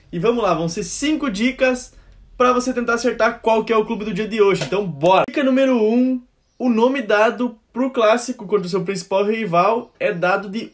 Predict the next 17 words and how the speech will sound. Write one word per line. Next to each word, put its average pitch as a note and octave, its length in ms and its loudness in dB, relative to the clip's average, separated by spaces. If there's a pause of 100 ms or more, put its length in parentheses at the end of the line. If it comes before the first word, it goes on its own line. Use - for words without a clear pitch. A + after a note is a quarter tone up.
Old G#3+ 400 4
Firm, G#3 500 0
Old F3+ 240 -2
Farm, F3 440 0
não G3+ 180 0
sei, A3 180 0
mas F3 160 -2
tá F#3 80 0
escrito A#3+ 360 -2
aí, G3 200 4
ó. C3+ 200 0 (360)
É D3+ 140 2
um B3 140 2
baita C4 480 4
clássico A#3+ 400 2
no C#4 80 -6
mundo. G#3 420 -4